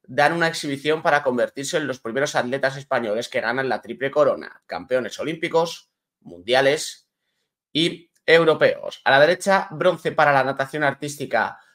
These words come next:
doce años después, fantástica actuación en el programa de acrobacias. Ayub Gazfa peleará por el oro el sábado, derrota en noventa y dos kilos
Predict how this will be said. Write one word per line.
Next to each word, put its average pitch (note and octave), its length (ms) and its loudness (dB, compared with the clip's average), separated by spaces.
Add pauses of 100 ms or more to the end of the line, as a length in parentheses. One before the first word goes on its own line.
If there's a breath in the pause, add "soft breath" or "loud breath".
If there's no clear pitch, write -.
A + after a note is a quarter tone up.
(160 soft breath)
doce C#3+ 680 -2
años A2+ 480 0
después, B2+ 520 -2
fantástica C3+ 500 -2
actuación C3 960 -2
en A#2+ 160 -6
el A2+ 120 -10
programa A#2 640 0 (260)
de G2+ 360 -4
acrobacias. D3+ 880 2 (280)
Ayub D3+ 440 4
Gazfa B2+ 640 0 (240)
peleará D3+ 440 6
por D#3+ 160 4
el C#3 120 4
oro C3+ 320 4
el C#3 320 0
sábado, C#3+ 580 2
derrota B2 460 0
en A#2+ 100 0
noventa B2 380 0
y - 20 -4
dos D3 280 -6
kilos A#2+ 560 -4